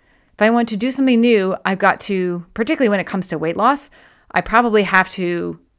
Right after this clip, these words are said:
you know, not seek the pleasure of the donut. I have to do something different. So that doesn't help. I have to avoid pain. Well, no, because, uh, not having the donut feels painful. And I ha-, I want to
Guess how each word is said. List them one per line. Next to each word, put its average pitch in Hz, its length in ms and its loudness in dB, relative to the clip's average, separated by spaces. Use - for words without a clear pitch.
you 175 180 -6
know, 160 80 -8
not 208 360 6
seek 240 280 0
the 190 100 -2
pleasure 180 380 0
of 160 360 0
the 165 100 -4
donut. 165 460 -2
I 175 60 -12
have 175 180 -8
to - 40 -14
do 180 100 -4
something 175 280 -6
different. 175 460 -6
So - 120 -10
that 196 340 2
doesn't 165 220 -6
help. - 300 -8
I - 80 -6
have 190 220 -2
to - 200 -6
avoid 196 440 0
pain. 196 420 -4
Well, 170 300 0
no, 196 480 -2
because, 175 480 0
uh, 196 60 2
not 202 260 2
having 208 260 2
the 180 80 0
donut 196 400 0
feels 196 260 0
painful. - 640 -6
And 196 360 -2
I 175 80 -8
ha-, 190 340 0
I 196 60 0
want 226 280 2
to 185 520 -2